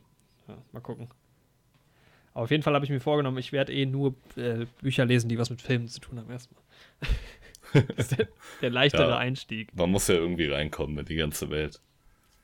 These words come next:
Speaker 1: Ja, ich kann, ich stell's mir wahnsinnig schwer vor, Filme, äh, Bücher zu kaufen. So, welches Buch soll ich lesen?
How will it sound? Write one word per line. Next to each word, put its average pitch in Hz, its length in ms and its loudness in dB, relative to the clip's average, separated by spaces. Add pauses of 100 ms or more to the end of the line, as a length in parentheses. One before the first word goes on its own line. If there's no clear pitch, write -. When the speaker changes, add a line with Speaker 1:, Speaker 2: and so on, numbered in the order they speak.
(1080)
Speaker 1:
Ja, 127 120 -4
ich 127 120 -8
kann, 180 160 -4
ich - 80 -4
stell's 202 180 2
mir 220 100 2
wahnsinnig 220 480 0
schwer 196 220 4
vor, 196 340 4
Filme, 196 460 2
äh, 147 160 2
Bücher 135 480 -2
zu 127 280 -2
kaufen. 120 560 -4
So, 113 280 -6
welches 156 300 2
Buch 185 160 -4
soll 180 140 2
ich 131 60 0
lesen? 147 360 0